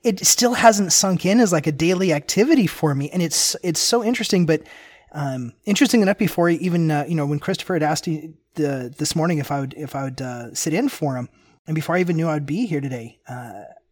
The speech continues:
this morning I got up and I, and I had my own, my own meditation this morning. And, and for me this morning, it was all about just silence. And, and it, that's one of my favorite meditations, is to go in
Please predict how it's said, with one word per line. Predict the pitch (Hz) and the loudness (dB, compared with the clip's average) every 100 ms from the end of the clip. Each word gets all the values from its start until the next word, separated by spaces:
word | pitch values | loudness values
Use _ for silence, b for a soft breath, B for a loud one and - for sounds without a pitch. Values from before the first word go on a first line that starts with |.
| _ - | _ -16
this | 160 156 - | -8 -4 -2
morning | 160 165 269 | -2 -2 0
I | 143 | -2
got | 135 139 | -2 -4
up | - | -4
and | 160 | -2
I, | 139 | -4
and | 135 139 | -6 -8
I | |
had | 131 - 160 156 | -8 -6 -4 -2
my | 139 | -4
own, | 139 151 147 143 B B B | -4 -2 -2 -4 B B B
my | 139 | -4
own | 151 151 | -2 0
meditation | 147 147 165 160 170 | -2 -4 -2 0 0
this | 151 143 | 0 -2
morning. | 156 147 156 175 170 165 | -2 -2 0 0 -2 -4
And, | 147 143 143 139 135 - b b b _ | -2 -2 -2 -2 -4 -10 b b b _
and | 151 | -4
for | 156 | 0
me | 151 226 | 2 2
this | 190 160 - | 0 -2 0
morning, | 160 220 | 0 0
it | 151 | -2
was | 143 | -4
all | 143 175 | -2 -4
about | 135 135 139 - | -4 -4 -4 -6
just | - 143 - _ _ _ | -6 -6 -8 _ _ _
silence. | - - 165 151 113 120 - - - _ _ _ _ _ | -2 0 0 -4 -6 -12 -8 -8 -8 _ _ _ _ _
And, | 160 156 147 151 | -4 -2 0 -2
and | 165 160 151 151 | -2 -2 -2 -2
it, | 175 156 | -6 -2
that's | 185 - | 0 2
one | |
of | 202 | 2
my | 160 | 0
favorite | - 156 151 | 0 -2 -2
meditations, | 147 139 - 151 139 151 131 | -4 -4 -4 -4 -4 -4 -6
is | 131 | -8
to | - | -8
go | 143 147 | -4 -4
in | 147 147 147 | -4 -2 -4